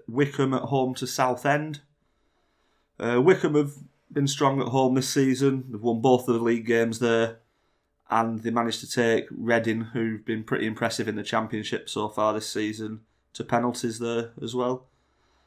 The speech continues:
Uh, Southend, they've still not won a single point, and they've scored just the one goal in fo-, uh, the first four games. So again,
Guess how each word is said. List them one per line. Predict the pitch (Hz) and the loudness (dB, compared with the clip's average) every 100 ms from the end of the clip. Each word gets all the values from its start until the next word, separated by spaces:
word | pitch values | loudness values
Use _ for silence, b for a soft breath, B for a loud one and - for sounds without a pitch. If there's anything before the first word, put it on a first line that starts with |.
| _ | _
Uh, | - 113 117 117 | -4 0 4 2
Southend, | 110 151 131 131 127 123 120 113 - | 2 4 4 4 2 2 -4 -10 -14
they've | 101 110 | -10 -6
still | - 117 | 0 0
not | 117 | 0
won | 117 | 0
a | 113 | -2
single | 113 120 113 | -2 -2 -2
point, | 110 127 120 123 123 _ _ | -2 2 4 2 -2 _ _
and | 117 | -6
they've | 113 110 - | -4 -6 -8
scored | - 120 107 | -6 -4 -4
just | 107 - | -6 -6
the | |
one | 113 113 110 | -4 -2 -2
goal | 110 113 | 0 0
in | 110 | -2
fo-, | 110 113 - | -4 -8 -6
uh, | 113 110 110 113 - | -8 -6 -6 -8 -10
the | 110 | -8
first | 113 113 | -6 -6
four | - 113 110 | -2 -2 0
games. | 113 117 117 - - _ _ _ _ _ _ | -2 -2 -4 -10 -18 _ _ _ _ _ _
So | - 113 | -4 -2
again, | 110 120 120 120 | 0 0 0 -4